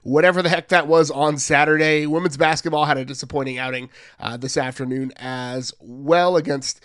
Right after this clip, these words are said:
uconn. Uh, soccer is the one pride, soccer and volleyball, the one pride we have going on moving forward. Men's basketball over Houston Christian, so a big win for them. Um, we'll talk about cross country. Obviously, we'll close the show out with some Bang the Drum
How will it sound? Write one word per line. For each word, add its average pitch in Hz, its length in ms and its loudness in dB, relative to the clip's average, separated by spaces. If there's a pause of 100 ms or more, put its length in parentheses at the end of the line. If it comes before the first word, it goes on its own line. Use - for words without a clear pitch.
(280)
uconn. 190 880 0 (240)
Uh, 147 400 4
soccer 160 600 2 (100)
is 135 220 -4
the 147 80 2
one 147 280 2
pride, 147 380 4
soccer 202 300 0
and 151 140 0
volleyball, 143 460 0
the 139 60 -6
one 143 160 -4
pride 139 240 -4
we 143 80 -4
have 131 160 -2
going 135 180 -4
on 127 240 -4 (240)
moving 135 460 -2
forward. 165 640 4 (240)
Men's 180 180 2
basketball 175 1000 2
over 277 240 4
Houston 277 340 -2
Christian, 208 440 -4
so 143 100 -2
a 131 40 -2
big 139 180 -2
win 135 160 -6
for 131 120 -4
them. 131 280 -4 (340)
Um, 123 240 -8
we'll 117 100 -12
talk 104 240 -10
about - 160 -14
cross 127 240 -6
country. 139 320 -2
Obviously, 170 380 2
we'll 139 100 -6
close 143 260 -2
the 135 60 -10
show 131 240 -2
out 127 160 -2
with 123 120 -10
some 117 180 -6
Bang 123 480 -6 (320)
the 110 140 -10
Drum 107 520 -10